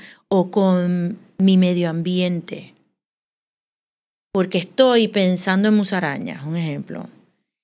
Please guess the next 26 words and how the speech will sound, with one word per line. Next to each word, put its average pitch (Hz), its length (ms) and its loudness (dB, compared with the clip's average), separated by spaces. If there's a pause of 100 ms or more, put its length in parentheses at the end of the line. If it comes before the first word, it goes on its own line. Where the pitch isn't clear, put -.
(540)
Y 196 560 2 (580)
cuando, 202 400 4 (140)
cuando 202 180 0
yo 220 160 2
doy 285 240 2
hacia 262 420 -2
atrás 254 520 0
en 180 120 -4
algunas 208 960 -2
instancias, 233 880 0
en 170 80 -4
algunas 180 300 -2
situaciones 233 400 0
de 226 100 0
mi 226 140 4
vida, 190 400 2 (760)
yo 196 60 2
he 208 60 2
sentido 269 520 2
que 196 80 -2
hay 175 140 0
una 202 100 0
vocecita 240 460 -2
que 226 100 0
me 208 140 0
dice, 170 560 -2